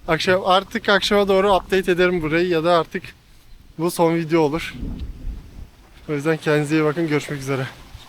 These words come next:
Arkadaşlar aynı yolu geri döndüm. Şimdi otobüs durağı için on dakika yürü dediği yolu yürüyorum. Yol full bayır.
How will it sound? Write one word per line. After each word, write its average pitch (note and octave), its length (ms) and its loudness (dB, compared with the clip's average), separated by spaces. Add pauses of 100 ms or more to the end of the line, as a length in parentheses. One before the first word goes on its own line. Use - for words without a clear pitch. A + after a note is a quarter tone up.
(600)
Arkadaşlar E3+ 480 2
aynı F3 220 4
yolu F3 180 0
geri E3+ 260 2
döndüm. F3+ 320 2 (200)
Şimdi F3+ 220 -2
otobüs F3+ 380 2
durağı F#3+ 240 6
için F#3 240 0 (160)
on F#3 180 2
dakika G3+ 240 2
yürü G3+ 240 4
dediği G3 280 4
yolu F#3+ 220 4
yürüyorum. F#3+ 380 2 (120)
Yol F#3+ 160 6
full F#3+ 240 -2
bayır. F#3 380 4